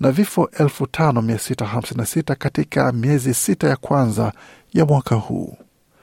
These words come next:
Ila sasa shirika linalofanya utafiti wa matibabu barani Afrika,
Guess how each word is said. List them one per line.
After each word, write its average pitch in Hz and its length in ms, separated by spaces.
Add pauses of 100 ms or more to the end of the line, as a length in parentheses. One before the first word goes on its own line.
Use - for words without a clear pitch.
(120)
Ila 123 220
sasa 113 480
shirika 127 400
linalofanya 123 560
utafiti 165 560
wa 151 140
matibabu 123 560
barani 113 300
Afrika, - 540